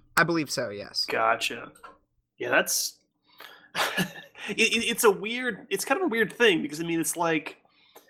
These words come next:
Speaker 2: it's not a physical item, right? So, but you're still se-, stealing something that effectively behaves like a physical item, um, but you can get it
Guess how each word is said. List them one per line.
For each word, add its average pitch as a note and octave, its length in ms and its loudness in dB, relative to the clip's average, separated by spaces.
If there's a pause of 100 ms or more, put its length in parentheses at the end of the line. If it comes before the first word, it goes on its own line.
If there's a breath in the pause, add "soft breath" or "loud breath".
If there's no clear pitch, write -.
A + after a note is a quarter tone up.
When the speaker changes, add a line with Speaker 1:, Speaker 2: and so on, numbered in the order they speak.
(180 soft breath)
Speaker 2:
it's - 100 -8
not G#3+ 100 6
a - 60 0
physical F3 360 2
item, C#3+ 340 0
right? B2+ 240 0
So, C3+ 220 -2
but C#3+ 140 -2
you're C#3 100 0
still D#3+ 260 0
se-, E3 320 2
stealing G3 380 0
something C#3+ 220 0
that B2 140 -4
effectively C#3 440 -2
behaves C#3 500 0
like - 120 -6
a - 40 -14
physical A#2+ 420 -6
item, A#2 400 0 (520 soft breath)
um, G#2+ 540 2 (260)
but B2+ 160 4
you B2 80 0
can A#2+ 160 -8
get C3 180 4
it B2 140 2